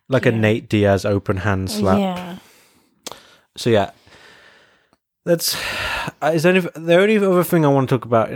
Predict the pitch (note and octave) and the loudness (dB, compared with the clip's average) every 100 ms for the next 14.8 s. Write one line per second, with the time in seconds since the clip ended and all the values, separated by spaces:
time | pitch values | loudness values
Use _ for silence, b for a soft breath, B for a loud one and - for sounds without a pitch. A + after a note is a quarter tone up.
0 | C#3+ - A#2 B2 A2+ G#2 G#2+ G2 - B | -10 -8 -6 -2 -2 2 2 0 -6 B
1 | B B B B B B B B D3+ - | B B B B B B B B -18 -4
2 | A2 G#2 G2+ G2+ G2 F#2+ F2+ - - - | 0 0 -2 -2 -2 -2 -6 -12 -8 -2
3 | G2 F#2+ F#2 G2 F#2 A2 B2+ b b b | -2 -4 -4 -2 -2 -6 -12 b b b
4 | b b - A2 G2+ F#2 - _ _ _ | b b -4 0 0 -2 -10 _ _ _
5 | _ _ _ - _ _ _ _ _ _ | _ _ _ -20 _ _ _ _ _ _
6 | _ _ _ _ _ _ _ _ _ _ | _ _ _ _ _ _ _ _ _ _
7 | _ D3 E3 F#3 G3 F#3 - D#3 D3 A#2 | _ 0 0 -2 -4 -2 0 2 0 2
8 | A#2+ A#2 A#2 A2 G#2+ G#2 G2 G2 G2 _ | 2 2 2 2 2 2 0 -4 -8 _
9 | _ _ _ _ _ - A#2 G#2+ G#2 F#2+ | _ _ _ _ _ -6 -2 0 0 -2
10 | F2 - B B B B B B B B | -4 -12 B B B B B B B B
11 | B _ _ _ - A2+ G#2+ - A2 G2 | B _ _ _ -4 -2 -2 -4 -6 -6
12 | - - G2 - - G2 - - A2+ A#2+ | -4 -2 -2 -4 -10 -8 -8 -10 -10 -8
13 | G#2+ G#2+ - _ B B B B - C#4+ | -8 -8 -10 _ B B B B -6 -2
14 | D#4+ E4+ D#4 E4 - - F#3 F3+ | 0 0 0 -2 -8 -10 -10 -10